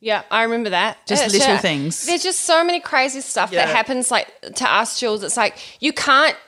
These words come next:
Speaker 1: it's like, you can't make this shit
Speaker 2: Yeah,
Speaker 1: up. You
Speaker 2: yeah.
Speaker 1: cannot make this shit up.
Speaker 2: Yeah.
Speaker 1: If you don't believe that there's a higher power out there, it's like,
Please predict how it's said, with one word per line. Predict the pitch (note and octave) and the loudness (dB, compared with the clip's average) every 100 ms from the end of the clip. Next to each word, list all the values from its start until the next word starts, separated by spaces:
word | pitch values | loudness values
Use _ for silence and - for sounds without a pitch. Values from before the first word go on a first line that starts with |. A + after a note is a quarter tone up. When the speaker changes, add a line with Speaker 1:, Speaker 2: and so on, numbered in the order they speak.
| _ | _
Speaker 1:
it's | B3+ B3+ | -6 -2
like, | B3 B3 | -4 -2
you | C4+ | -4
can't | - E4 D#4 | 0 2 2
make | D4+ D4+ | 0 0
this | - | 2
shit | - - G#3+ | 4 4 4
Speaker 2:
Yeah, | F3 F3 D#3 | 4 4 2
Speaker 1:
up. | - | -2
You | - F3 | 0 2
Speaker 2:
yeah. | |
Speaker 1:
cannot | D#3 D4 D4 C4+ | 2 2 4 2
make | A#3+ B3 - | 0 -2 -4
this | A#3 | -2
shit | - G3+ | 0 2
up. | F#3 G3 | 2 2
Speaker 2:
Yeah. | |
Speaker 1:
If | F3 | 0
you | C4+ | 2
don't | D#4 D4+ | 0 2
believe | C4+ A#3+ A#3 A#3 | 0 2 2 0
that | A#3+ G#3+ | -2 -2
there's | G#3+ G#3 | -2 0
a | |
higher | F#3+ G#3 G#3+ | 0 2 0
power | G#3+ G#3+ G3 | 0 -2 0
out | F3+ - | 0 -2
there, | - F#3+ F3+ | -2 -2 -2
it's | G#2+ | -4
like, | G#3+ F#3+ | -4 -4